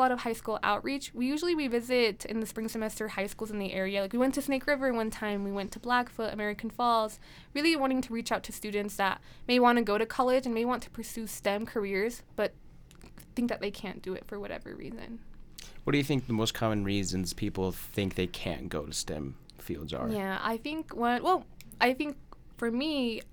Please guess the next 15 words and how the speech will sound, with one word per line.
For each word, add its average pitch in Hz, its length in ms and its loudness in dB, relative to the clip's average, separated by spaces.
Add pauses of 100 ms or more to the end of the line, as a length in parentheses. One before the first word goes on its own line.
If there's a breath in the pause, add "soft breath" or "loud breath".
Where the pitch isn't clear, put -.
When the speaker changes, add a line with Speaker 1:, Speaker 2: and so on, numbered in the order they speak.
(120)
Speaker 1:
um, - 640 -2 (420)
it 226 100 0
might 220 220 0
have 208 100 -2
been 208 140 -2
like, 196 180 -6
"Well, 214 120 0
no 208 140 -2
one 208 100 0
in 196 80 -2
my 190 100 -2
family 190 280 -6
has - 200 -12
done - 160 -8
it." - 260 -12